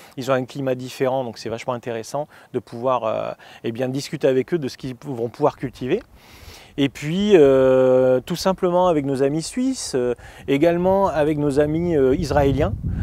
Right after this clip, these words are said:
Il faut savoir quand même qu'ils parlent tous français aussi, donc, euh, c'est vraiment intéressant. Par exemple, les gens du Liban aussi.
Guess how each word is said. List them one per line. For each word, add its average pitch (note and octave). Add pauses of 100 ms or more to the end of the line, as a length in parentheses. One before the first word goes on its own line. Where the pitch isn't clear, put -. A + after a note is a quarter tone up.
(160)
Il -
faut -
savoir B2+
quand C3+
même D3+
qu'ils B2+
parlent B2+
tous -
français C3+
aussi, F3
donc, C3
euh, A#2+
c'est C3+
vraiment C3
intéressant. C3+ (380)
Par D3+
exemple, E3+
les D#3+
gens D#3
du D3+
Liban G3+
aussi. E3+